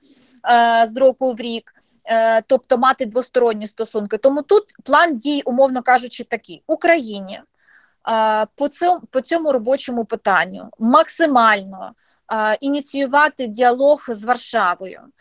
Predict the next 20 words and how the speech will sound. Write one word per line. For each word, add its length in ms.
для 100
того, 320
щоб 340
це 320
стало, 680
е, 220
і 80
така 300
позиція 520
Варшави 480
політична, 640
щоб 160
вона 260
стала 360
одним 540
з 220
основних 720
таких 280
спільних 580
завдань 580